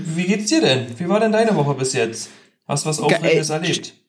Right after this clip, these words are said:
Speaker 2: Nee, überhaupt nicht, Alter. Es ist echt chillig gewesen, die Woche. Ich hab nämlich, äh,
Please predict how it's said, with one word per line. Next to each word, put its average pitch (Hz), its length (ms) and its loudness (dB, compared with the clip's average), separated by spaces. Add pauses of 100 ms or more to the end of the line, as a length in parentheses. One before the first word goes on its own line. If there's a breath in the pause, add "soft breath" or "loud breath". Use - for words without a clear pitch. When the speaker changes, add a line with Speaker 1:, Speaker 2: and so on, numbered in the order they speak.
(280)
Speaker 2:
Nee, 196 220 6
überhaupt 175 460 4
nicht, 117 180 0
Alter. 131 240 0
Es - 100 -4
ist - 160 -6
echt - 140 -4
chillig 233 400 2
gewesen, 120 380 0
die 123 120 -2
Woche. 117 300 -2
Ich 117 140 -2
hab 165 140 -4
nämlich, 147 460 0
äh, 131 400 2